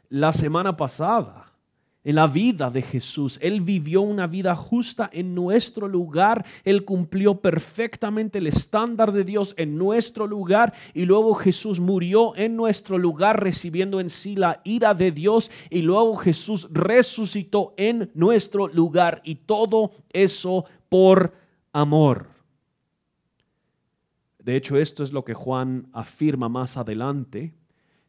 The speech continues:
en Primera de Juan capítulo cuatro, versículo diez. "En esto consiste el amor,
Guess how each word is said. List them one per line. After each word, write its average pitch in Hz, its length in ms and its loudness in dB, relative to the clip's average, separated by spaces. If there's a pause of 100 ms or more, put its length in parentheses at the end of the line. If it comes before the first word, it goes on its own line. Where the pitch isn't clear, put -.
en 113 160 -10
Primera 123 320 -4
de 120 60 -4
Juan 127 280 -6
capítulo 117 460 -12
cuatro, 139 500 -2
versículo 113 580 -8
diez. 117 760 -6 (360)
"En 123 280 -6
esto 180 640 -6 (300)
consiste 151 1120 -4 (400)
el 123 120 -4
amor, 123 360 -6